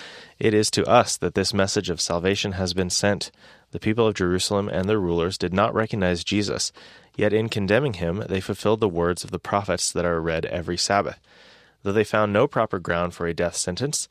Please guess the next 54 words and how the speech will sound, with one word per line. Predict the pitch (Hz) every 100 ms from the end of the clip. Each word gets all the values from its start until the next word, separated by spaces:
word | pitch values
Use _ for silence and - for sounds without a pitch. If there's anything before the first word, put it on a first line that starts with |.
| - - _
they | 95
asked | 90 127 -
Pilate | 92 90 104
to | 87
have | 87 85
him | 92 -
executed. | 101 87 - 85 - - _ _ - _ -
When | 98
they | 98
had | 98
carried | - 123 104
out | 87 -
all | - 104
that | 117
was | 90 87
written | 82 87
about | 82 82 85
him, | 113 143 - - _ -
they |
took | - 117
him | 127 123
down | 95 87 95
from | 98 95
the |
cross | 90 90 92 -
and | 92
laid | 87 87
him | 92 92
in |
a | 87
tomb. | - 117 101 - _ _ _ _
But | - 87
God | 101 131
raised | 107 98 98
him | 101
from | 92 90
the | 82
dead, | 98 104 80 117 - -
and | 92
for | -
many | 101 123 104
days | 80 87 -
he | 87
was | 87
seen | 101 98
by | 95
those | 87 87 95 -
who | 92
had | 90
traveled | - 80 80 87
with | 80
him | - 85
from | - 92
Galilee | 82 78 78 80